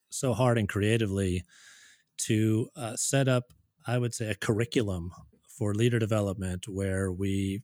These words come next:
kind of tried to bake these types of skills into, uh, how we train and develop our new leaders, right?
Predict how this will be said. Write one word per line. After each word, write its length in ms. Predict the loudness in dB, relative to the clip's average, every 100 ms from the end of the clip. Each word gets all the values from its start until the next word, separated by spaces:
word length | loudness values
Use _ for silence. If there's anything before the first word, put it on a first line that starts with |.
| -10
kind 220 | -4 -2
of 100 | -2
tried 300 | -2 -2 -2
to 180 | -4 -8 -12 _ _ _ _ _ _ 2
bake 320 | 4 4 0
these 240 | 0 0
types 380 | 0 0 0 -2
of 220 | -4 -4 -6 -16 -10
skills 800 | -6 -4 2 2 4 2 0 -2 -4 _ -4
into, 760 | 0 0 -2 -4 -2 -2 -4 -8 _ _ _
uh, 360 | -10 -8 -8 -10 -12
how 240 | -2 0
we 140 | 0 -2
train 500 | -2 0 2 0 -2
and 140 | -4
develop 340 | -2 -2 -2 -2
our 100 | -4
new 160 | -2
leaders, 460 | -2 -4 -8 -12 -10
right? 220 | -8 -8